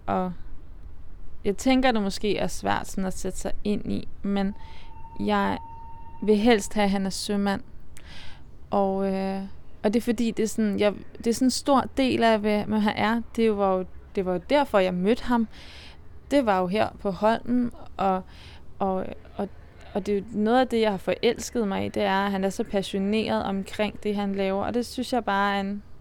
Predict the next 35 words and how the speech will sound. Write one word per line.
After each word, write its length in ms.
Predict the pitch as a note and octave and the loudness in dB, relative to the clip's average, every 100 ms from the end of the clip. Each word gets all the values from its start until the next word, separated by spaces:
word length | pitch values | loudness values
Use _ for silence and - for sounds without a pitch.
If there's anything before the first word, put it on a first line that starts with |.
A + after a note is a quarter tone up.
| - - - | -16 -18 -8
tiltagende 600 | - B3 - A3+ E3+ G3 | -2 -2 2 0 0 -4
kvalitet. 680 | - G#3 G3+ - B3+ - - - - - - - - - | -4 -2 -2 -4 -6 -6 -10 -14 -16 -16 -18 -18 -10 -2
Øhm, 500 | G#3 G3 G3 - A#3 - - - | -2 -2 -6 -8 -10 -10 -4 0
ikke, 260 | B3+ - | 2 4
han 140 | A3 G#3+ | 2 4
kan 100 | G#3 | 4
jo, 200 | G3 - - - | 2 -4 -12 -8
altså, 180 | G#3 - F#3+ - - | -8 -6 -8 -10 -4
det 80 | B3 | 4
kan 80 | C4 | 6
også 140 | B3 | 8
godt 160 | C4+ A3 | 6 6
være, 100 | G#3+ | 6
at 60 | A#3 | 6
han 180 | A3 | 2
ville 120 | G3 F#3+ | 0 -2
brænde 440 | - F#3+ G3 A3 | -2 -2 0 0
for 160 | - G3 | 0 0
noget, 520 | G3 F#3+ F#3+ G3 - | 0 0 0 -2 0
der 100 | G3+ | 0
var 240 | F#3+ F#3+ | 0 -2
civilt, 680 | F#3 G3+ F#3+ G#3 G3+ G#3 - - - - - - | 0 -2 -2 -2 -2 -4 -8 -12 -12 -10 -10 0
øhm, 880 | G3 F#3 F#3 - - - D2+ - - - - | 2 2 0 -4 -4 -6 -6 -10 -14 -14 -2
og 160 | G3+ F#3 | 0 2
var 260 | F#3+ F#3+ - - G3+ | 2 2 -4 -8 0
her 180 | G3+ | 2
på 160 | - G3+ | 2 0
land 320 | F#3+ F#3+ F#3+ - | 0 0 -2 -6
fra 100 | G3 | -2
otte 160 | G3 - | -2 -2
til 140 | G#3+ | -4
fire, 480 | - G#3 G3 G3 G#3 | -2 -2 0 -2 -2
men, 380 | G3+ G3 G3 G3 - - - - - | -2 -2 -2 -4 -6 -10 -8 -8 -2
men 240 | G#3 G#3 - | 0 0 0
det 140 | A#3 | -2